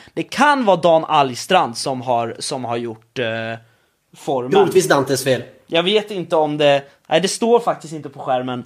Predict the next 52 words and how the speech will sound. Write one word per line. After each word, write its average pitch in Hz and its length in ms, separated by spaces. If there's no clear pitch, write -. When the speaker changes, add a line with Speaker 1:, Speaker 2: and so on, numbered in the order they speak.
Speaker 1:
vem 139 260
som 143 180
är 135 60
ansvarig 143 600
i 165 40
det 156 80
här 123 180
Speaker 2:
Då 190 80
Speaker 1:
fallet. 220 160
Speaker 2:
skyller 175 120
vi 190 140
på 208 80
Dante. 139 420
Speaker 1:
Vi 175 180
skyller 214 360
på 175 100
Dante 185 420
i 175 60
det 170 60
här 147 180
fallet. 110 360
För 170 140
att 170 100
nu 190 260
är 160 120
jag 143 180
sur, 151 360
<laughs> - 0
alltså. 131 380
Det 139 100
här 151 320
är 151 100
ingen 156 380
nåd. 147 400
Eh. 147 260
<laughs> - 20
Speaker 2:
Men, 131 340
nu 190 100
har 226 100
vi, 226 180
nu 202 100
har 240 80
vi 240 120
ju 220 360
höjt 220 360
Troubleshooters 135 720
och 180 180
dissat 160 440
på 139 80
det 131 60
där. 139 320
Speaker 1:
Ja. 147 320